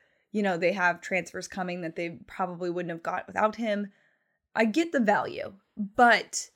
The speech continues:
that to me is, like, a very, very dangerous narrative to put out there. And I also wonder if, like,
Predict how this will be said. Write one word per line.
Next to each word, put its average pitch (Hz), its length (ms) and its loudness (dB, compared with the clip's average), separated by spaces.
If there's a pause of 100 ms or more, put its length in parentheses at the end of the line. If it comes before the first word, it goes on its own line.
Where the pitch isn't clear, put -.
(600)
that 202 640 2
to 311 80 0
me 262 160 4
is, 240 100 -2
like, 220 120 0
a 196 100 0
very, 185 500 0
very 175 380 0
dangerous 165 1000 -6 (160)
narrative 175 840 -2 (100)
to 196 160 -6
put 185 320 -2
out 156 480 -4
there. 320 360 0 (220)
And 233 140 0
I 214 100 2
also 233 400 0
wonder 208 460 2
if, 190 180 -2
like, 175 360 0